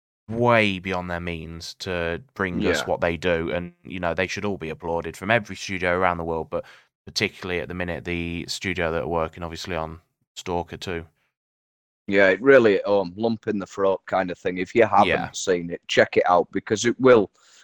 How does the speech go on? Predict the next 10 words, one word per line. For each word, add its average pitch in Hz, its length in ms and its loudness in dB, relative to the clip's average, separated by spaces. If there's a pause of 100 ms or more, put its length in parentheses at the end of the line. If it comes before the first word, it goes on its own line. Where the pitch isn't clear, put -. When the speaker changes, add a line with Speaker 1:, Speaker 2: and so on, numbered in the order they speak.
(120)
Speaker 2:
hopefully 151 500 2
give 95 160 -4
you 101 140 2
a 98 40 -2
new 101 160 0
perspective 95 600 -4
on 98 180 2
what 104 180 4
developers 95 500 2
actually 98 500 0